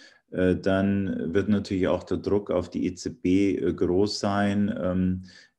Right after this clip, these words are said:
äh, mit, äh, einer eventuellen Bargeldabschaffung nicht weiter voranzuschreiten. Ja, und, ähm, solange sie keine Alternativen haben, also nehmen wir an, ich hab, ähm,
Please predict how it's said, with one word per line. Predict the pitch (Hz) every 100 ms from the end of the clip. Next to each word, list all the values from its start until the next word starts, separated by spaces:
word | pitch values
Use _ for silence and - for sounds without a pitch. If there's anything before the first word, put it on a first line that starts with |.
| -
äh, | 92
mit, | 90 92 92 -
äh, | - 85 80 -
einer | 80 82
eventuellen | 85 92 87 90 90 90 82 - _ -
Bargeldabschaffung | - 80 80 85 104 95 76 - - 92 - 92
nicht | 92 85
weiter | 85 85
voranzuschreiten. | - 82 90 - 85 - 71 - - - 76 - _ _
Ja, | 82 85
und, | 90 - 90 85 82 - -
ähm, | 90 85 82 -
solange | - 85 90 101
sie | 98
keine | 101 92 71
Alternativen | 92 90 87 85 98 90 85 82
haben, | 107 139 117 82 78 82 - _ -
also | 80
nehmen | 82 82 82
wir | 82
an, | 98 98
ich | 90 -
hab, | 104 - - _ -
ähm, | 90 90 87